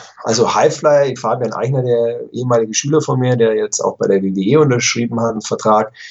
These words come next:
äh, der ist ein echt krasser Highflyer, der kann auch ultra viel mehr, ja, aber wie gesagt,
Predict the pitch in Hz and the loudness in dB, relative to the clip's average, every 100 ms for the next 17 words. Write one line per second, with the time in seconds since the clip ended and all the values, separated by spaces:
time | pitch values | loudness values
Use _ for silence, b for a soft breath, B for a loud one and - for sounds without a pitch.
0 | B B B - 101 98 98 - - - | B B B 0 2 4 4 4 2 -2
1 | - - - - 120 117 117 123 120 127 | -4 -4 -4 0 2 2 2 2 2 2
2 | 104 92 - 113 110 92 95 - - _ | 0 -2 -2 -4 0 0 0 -2 -18 _
3 | - 151 156 135 135 131 123 - - 147 | 0 4 4 2 2 2 2 -2 -8 -4
4 | 151 147 113 110 135 180 151 - 92 104 | 0 0 2 2 2 0 -4 -6 -2 0
5 | 131 - - 101 113 120 120 - - 107 | -2 -6 -2 0 4 2 0 -4 -12 -8
6 | 101 98 113 - - - | -4 -2 -2 -4 -8 -8